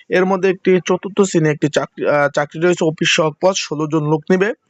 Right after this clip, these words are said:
এই পদটা সংক্রান্ত আলোচনা করব। এই পদের জন্য একটি সাজেশন রয়েছে, সেটা কিভাবে পাবেন, কতটুকু কমন উপযোগী হবে এবং আমার কাছ থেকে সাজেশনটা আপনারা কিভাবে নিতে পারেন,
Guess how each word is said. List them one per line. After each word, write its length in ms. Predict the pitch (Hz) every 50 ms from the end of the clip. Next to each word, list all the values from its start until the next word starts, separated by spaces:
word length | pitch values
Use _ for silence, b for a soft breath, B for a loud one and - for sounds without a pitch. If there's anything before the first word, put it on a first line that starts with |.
| B B B B B B B -
এই 140 | 190 214 214 -
পদটা 380 | 220 233 226 - _ - 233 233
সংক্রান্ত 380 | 214 - 208 202 208 208 208 196 202
আলোচনা 340 | 190 185 185 196 220 208 208
করব। 180 | 202 208 202 202 208
এই 80 | 190 190
পদের 220 | 196 190 180 180 175
জন্য 140 | 185 175 170
একটি 180 | 170 175 - 170
সাজেশন 420 | 160 - 175 156 165 160 - 180 170
রয়েছে, 220 | 170 175 170 185 175
সেটা 220 | 170 170 156 160
কিভাবে 380 | 151 - 202 156 160 160 156 160 156
পাবেন, 340 | 156 147 143 139 160 165 165
কতটুকু 520 | 160 - 151 147 - 156 139 151 139 151 156 147 151 B B B B B _
কমন 280 | - 165 170 160 170 165
উপযোগী 380 | 165 151 156 165 151 160 147 160
হবে 200 | 151 151 147 165 170
এবং 140 | 165 156 151 147
আমার 200 | 147 147 151 151
কাছ 120 | - 151 147
থেকে 140 | - 156 147
সাজেশনটা 420 | - 151 139 139 - 151 143 143 139
আপনারা 220 | - - 147 147
কিভাবে 360 | 143 - 160 156 156 151 147 156
নিতে 220 | 147 147 139 147 165
পারেন, 240 | 165 175 190 208